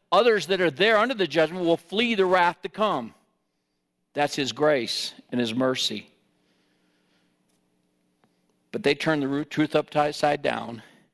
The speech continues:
and it looks like they're so fastidious about the little tiny things when really they're swallowing camels.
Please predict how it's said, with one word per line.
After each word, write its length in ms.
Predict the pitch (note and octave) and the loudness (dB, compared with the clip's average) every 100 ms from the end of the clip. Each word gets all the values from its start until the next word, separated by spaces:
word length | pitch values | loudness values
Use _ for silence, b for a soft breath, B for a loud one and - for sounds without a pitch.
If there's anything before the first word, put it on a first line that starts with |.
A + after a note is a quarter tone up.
| b b b b | b b b b
and 120 | A#2 | -4
it 40 | C3 | -2
looks 320 | C3+ - - | 0 0 0
like 160 | D#3+ C3+ | -2 0
they're 160 | C#3 | -4
so 260 | - E3+ F#3 | 0 0 0
fastidious 760 | - D#3 - - F#3 E3 C#3+ C3 | 0 -2 -2 -4 -2 0 -2 -2
about 240 | B2+ C3 | -4 -4
the 80 | B2 | -2
little 200 | C#3 D#3 | -2 -2
tiny 360 | - D#3+ D#3 | -4 -4 -4
things 360 | B2 - A#2 A#2 | -4 -8 -10 -8
when 160 | A#2+ A#2+ | -6 -4
really 300 | D3 D3 A#2+ | -2 -2 -2
they're 140 | A2+ | -6
swallowing 640 | - - B2+ C3 B2 B2 | -8 -2 0 0 -2 -10
camels. 500 | A#2 B2+ A2+ F#2+ - | -8 -8 -8 -10 -14